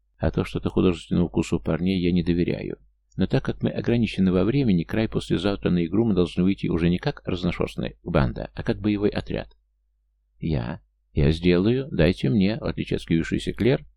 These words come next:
явно не пребывающей в восторге от моей идеи, наш лекарь прямо-таки лучилась энтузиазмом, и это реально пугало. Я уже всё придумала, вот тут будет... Стоп, стоп, Вера, извини, но одна ты этим заниматься не будешь, с трудом умудрившись вклиниться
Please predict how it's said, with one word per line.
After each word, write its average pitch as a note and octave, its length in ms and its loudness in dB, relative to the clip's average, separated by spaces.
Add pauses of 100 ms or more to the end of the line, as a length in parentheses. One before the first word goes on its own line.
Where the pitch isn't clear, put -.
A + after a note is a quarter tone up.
(120)
явно A#2+ 260 0
не A2 140 0
пребывающей A2 500 0
в G#2+ 60 6
восторге G#2 400 0
от - 100 -4
моей G2+ 280 2
идеи, F#2+ 320 2
наш - 240 -6
лекарь - 240 -4
прямо-таки C3 520 -2
лучилась G#2+ 440 0
энтузиазмом, G2+ 800 0 (140)
и - 80 -4
это D#2 180 0
реально D2+ 380 0
пугало. - 480 -6 (500)
Я F2+ 100 2
уже F2+ 120 0
всё F2 160 0
придумала, E2+ 580 0 (140)
вот - 140 -2
тут B2 160 2
будет... A2 340 0 (480)
Стоп, - 360 -2
стоп, - 340 -2
Вера, G2 320 2
извини, E2 600 0
но E2 180 0
одна F#2+ 200 -2
ты G2 120 0
этим F#2+ 220 0
заниматься E2 500 0
не F#2 140 2
будешь, C2+ 440 -2
с - 100 -16
трудом F2+ 320 2
умудрившись D#2 560 -2
вклиниться - 560 -2